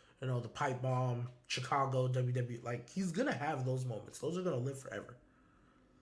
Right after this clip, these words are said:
But I think as far as how we look at C M Punk, like, if C M Punk leaves wrestling again,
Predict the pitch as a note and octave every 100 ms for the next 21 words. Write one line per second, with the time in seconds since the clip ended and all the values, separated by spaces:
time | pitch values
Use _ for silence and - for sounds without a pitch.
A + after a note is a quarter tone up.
0 | _ - _ - - C3+ C#3+ A3 G3 D#3
1 | B2+ - - D#3 D3 A#2+ - C#3 C3+ D#3
2 | D#3 D3+ D3+ B2+ - - C#3 B2+ B2 C#3+
3 | B2+ C3 B2 A2 - B3 A3 A3 F#3+ D#3
4 | F3 B2+ B2 D3 D#3+ E3+ F3 F3+ F#3+